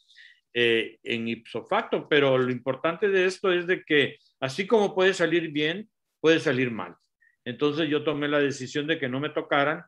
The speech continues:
y aquí estamos, aquí estamos, ¿verdad? Los tendones, pues yo creo que se han de ver reconstituido otra vez, porque todavía no tenía fuerza yo de levantar una cubeta con agua, no tenía fuerza en la mano, eh, no tenía prácticamente para,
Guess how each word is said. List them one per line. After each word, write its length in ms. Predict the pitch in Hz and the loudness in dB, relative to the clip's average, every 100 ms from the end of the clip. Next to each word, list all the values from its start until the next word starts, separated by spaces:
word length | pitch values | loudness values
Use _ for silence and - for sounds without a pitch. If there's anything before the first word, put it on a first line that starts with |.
| _ - - | _ -14 -12
y 60 | |
aquí 140 | - - | -8 -4
estamos, 460 | 202 214 190 - _ _ _ _ | -2 -2 -4 -10 _ _ _ _
aquí 160 | - 156 | -12 -8
estamos, 380 | 147 165 175 180 | -4 -2 -2 -4
¿verdad? 320 | 170 170 185 | 0 0 0
Los 180 | 170 143 | -2 -4
tendones, 480 | 139 127 147 180 - | -6 -2 -2 -2 -4
pues 160 | 135 123 | -4 -2
yo 160 | 143 | -2
creo 160 | 170 165 | -2 -2
que 160 | 156 131 - _ - | -2 -4 -8 _ -8
se 120 | 139 | -4
han 80 | 160 | 0
de 80 | |
ver 120 | 160 165 | 2 2
reconstituido 680 | 165 143 135 131 131 151 | 0 -4 -4 -6 0 0
otra 240 | 160 147 120 | 0 0 2
vez, 420 | 135 247 - _ _ _ - | 2 0 -4 _ _ _ -10
porque 200 | 117 123 | -4 -2
todavía 440 | 135 143 147 135 | 2 2 2 0
no 200 | 123 165 | -2 -2
tenía 240 | 196 190 185 | 0 0 0
fuerza 320 | 180 175 190 | 0 0 0
yo 180 | 160 170 | 2 2
de 120 | 175 | 2
levantar 560 | 151 135 123 143 143 143 _ - | 2 0 0 -2 -2 -6 _ -8
una 240 | 143 156 | -6 -4
cubeta 360 | 143 - 160 151 | -4 -4 -4 -4
con 200 | 117 117 | -4 -4
agua, 200 | 151 175 | -4 -4
no 160 | 165 | -6
tenía 240 | 170 156 160 | -4 -6 -4
fuerza 400 | 143 143 220 226 _ _ _ - | -6 -6 -10 -14 _ _ _ -18
en 100 | 104 | -14
la 100 | 107 | -8
mano, 420 | 117 123 - - _ _ _ _ - | -6 -6 -8 -14 _ _ _ _ -6
eh, 140 | 120 | -4
no 200 | 120 165 | 0 0
tenía 380 | 220 202 196 185 | 2 2 0 0
prácticamente 600 | 180 180 202 175 170 180 | -2 -2 -2 -2 -2 -4
para, 440 | 190 143 131 104 | -2 2 2 0